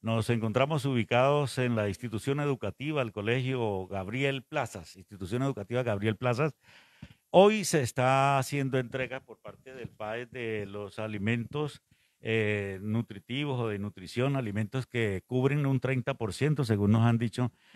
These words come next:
representantes de la firma que hoy los están entregando. Hoy domingo está la gente trabajando. Hay una situación de inconformismo que más adelante le estaremos diciendo sobre, eh, una de los habitantes de aquí y varios, ¿no? Que, pero en este momento contamos con la presencia de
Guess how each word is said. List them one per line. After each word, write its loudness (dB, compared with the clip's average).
representantes -2
de 4
la 0
firma -4
que -10
hoy 0
los -2
están -4
entregando. 2
Hoy 0
domingo 2
está -4
la -2
gente -4
trabajando. 4
Hay 4
una 6
situación 4
de 2
inconformismo 4
que -4
más 2
adelante 2
le -2
estaremos 0
diciendo 4
sobre, 2
eh, 6
una 4
de 4
los 2
habitantes -4
de -2
aquí -2
y -4
varios, 4
¿no? 4
Que, -4
pero -4
en 0
este -2
momento -2
contamos -6
con -6
la -2
presencia 2
de 2